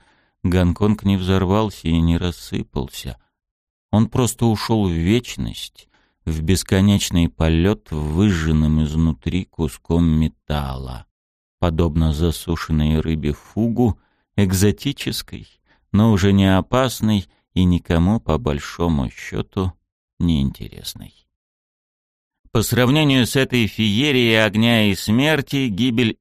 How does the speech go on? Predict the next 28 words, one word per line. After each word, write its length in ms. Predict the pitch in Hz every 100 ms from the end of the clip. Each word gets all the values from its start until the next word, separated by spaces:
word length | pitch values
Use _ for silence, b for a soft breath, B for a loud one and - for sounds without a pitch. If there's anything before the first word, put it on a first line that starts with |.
| -
Исы 520 | 170 180 - 117 95
выглядела 680 | 85 104 147 135 123 120 110
до 180 | 98 104
ужаса 500 | 117 104 104 - 98
буднично. 1080 | 87 107 101 80 80 64 - 69 64 50 _ _ _ _ _ -
Три 160 | 147
боеголовки 720 | 165 143 120 113 123 131 - 95
по 200 | - 92
два 340 | 90 110 107
десятка 600 | 90 90 - 98 - 98
килотонн 640 | 85 - 87 87 - 92 85
каждая 560 | - 87 85 71 80
в 160 | 80 80
борт 340 | 87 - - -
и, 300 | 156 190 247 _ _ _ _ _ _ -
и, 120 | -
в 100 | 214
общем-то, 480 | 233 - 185 170 151
всё. 520 | - - 170 185 160 - _ _ _ _ _ _
Хотя 320 | - 123 151
ядерные 640 | 143 151 127 123 123 123
боеприпасы 800 | 110 117 117 110 113 123 120 - 98
в 60 |
космосе 560 | - 113 - 98 - 92
теряют 400 | 98 101 95 85
значительную 720 | 95 104 - 98 92 95 92
часть 360 | - 95 85 92
эффективности, 1000 | - 107 - - 190 147 107 - 87